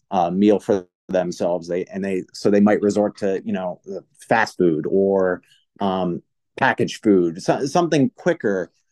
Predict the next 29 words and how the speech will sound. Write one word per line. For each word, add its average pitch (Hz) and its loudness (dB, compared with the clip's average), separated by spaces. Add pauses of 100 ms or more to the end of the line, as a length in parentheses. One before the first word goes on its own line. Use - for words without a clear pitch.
(260)
And 113 -6
I 123 2
think 156 2 (100)
that 123 2 (600)
lends 117 -2
itself 110 -2 (220)
to, 104 -4
um, 92 -10 (340)
a 98 2
struggle 113 4
in 98 2
membership. 104 2
And, 110 -2
and 135 -2
this 147 0
is 123 -2
happening, 110 -4 (160)
you 113 -4
know, 98 -2
with 107 -4 (200)
most 123 2
C 117 0
S 92 -4
As 92 -4
around 90 -10
the 90 -14
country, 95 0
is, 87 0
uh, 95 -2